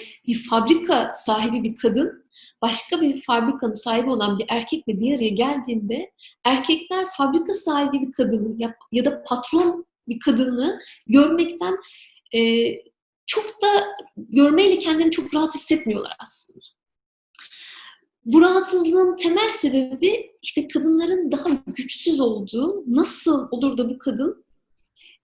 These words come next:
benimle aynı güce sahip olur anlayış. Elbette bütün erkekler için değil, bu konularda çok, e, ufku açık, çok destekleyen insanlar da var. Onları çok ayrı bir yere koyuyorum.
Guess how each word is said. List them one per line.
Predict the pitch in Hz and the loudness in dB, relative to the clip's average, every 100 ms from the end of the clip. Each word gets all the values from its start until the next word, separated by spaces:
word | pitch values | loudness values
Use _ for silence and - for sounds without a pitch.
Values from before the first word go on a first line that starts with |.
| _ - | _ 6
benimle | 285 302 262 | 6 6 2
aynı | - 269 302 | 2 2 2
güce | 254 220 202 | 2 0 -4
sahip | - - - - 110 | -6 -8 -8 -10 -12
olur | 101 - - - | -10 -12 -12 -10
anlayış. | 120 - - 226 - - - | -10 -12 -16 -16 -14 -12 0
Elbette | 277 294 302 | 2 2 -2
bütün | 220 - | -8 -6
erkekler | 214 208 202 214 | -8 -8 -8 -8
için | 196 - 208 | -8 -6 -6
değil, | 202 | -6
bu | 196 | -4
konularda | 226 220 214 226 | -2 -2 -4 -6
çok, | - 311 311 - _ _ - | -4 -4 -4 -10 _ _ -14
e, | 202 - | -12 -10
ufku | 226 - | -10 -8
açık, | - 226 226 220 | -10 -6 -8 -8
çok | - 233 | -14 -8
destekleyen | 220 214 - 220 208 208 | -6 -6 -8 -10 -6 -4
insanlar | 202 202 208 226 214 196 | -4 -4 -4 -4 -2 -4
da | |
var. | - - | -8 -8
Onları | 214 214 | -8 -8
çok | - 262 | -10 -10
ayrı | 226 220 208 | -6 -6 -4
bir | |
yere | 220 226 | -4 -6
koyuyorum. | - 220 220 226 247 | -6 -8 -6 -6 -6